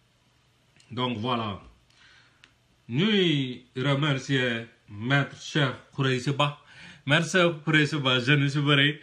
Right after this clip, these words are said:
dernièrement lañ ko xam quoi. Mais dans les années fin quatre-vingts, début quatre-vingt-dix, ku fresh la woon ci, ci, ci opposition bi.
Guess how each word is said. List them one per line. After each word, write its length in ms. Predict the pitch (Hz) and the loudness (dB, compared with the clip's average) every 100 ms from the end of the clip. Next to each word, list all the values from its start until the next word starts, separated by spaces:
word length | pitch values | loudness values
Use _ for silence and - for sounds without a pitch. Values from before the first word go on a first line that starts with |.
| - - _ _ _ _ - | -20 -20 _ _ _ _ -18
dernièrement 640 | 117 139 139 151 143 139 | -4 0 2 2 2 2
lañ 180 | 135 135 | 2 0
ko 80 | 139 | -2
xam 240 | 131 147 | -2 -2
quoi. 220 | 147 98 - _ _ _ - _ _ _ _ _ - | -2 -4 -8 _ _ _ -20 _ _ _ _ _ -4
Mais 600 | 117 127 123 110 98 - _ _ _ _ _ _ _ _ _ _ _ _ _ _ 110 | 0 2 2 0 -4 -8 _ _ _ _ _ _ _ _ _ _ _ _ _ _ -8
dans 240 | 110 127 | 0 2
les 240 | 143 123 | 4 2
années 440 | 139 139 123 120 - _ _ _ _ | 2 2 0 -4 -10 _ _ _ _
fin 280 | 151 156 | 2 2
quatre-vingts, 720 | 156 147 139 123 120 120 117 117 - _ _ _ _ _ _ - | 0 -2 -2 0 0 2 0 -4 -14 _ _ _ _ _ _ -6
début 340 | 113 147 156 | 0 2 2
quatre-vingt-dix, 1040 | 156 151 147 143 135 123 135 131 131 - - - _ _ _ _ | 2 2 2 2 2 2 2 2 -2 -14 -20 -20 _ _ _ _
ku 100 | - | -10
fresh 520 | 113 - - 240 208 | -10 -10 -4 -2 -2
la 100 | 208 | -2
woon 360 | 160 143 127 131 - _ _ _ _ _ - | 0 0 0 -6 -14 _ _ _ _ _ -20
ci, 600 | - 139 120 117 117 113 | -4 -2 0 0 -4 -8
ci, 560 | - 120 110 107 107 | -8 -6 -4 -6 -8
ci 220 | 104 - 131 | -12 -14 -6
opposition 680 | 127 139 117 123 143 117 | -4 -2 -2 -2 -2 -2
bi. 120 | 95 | -4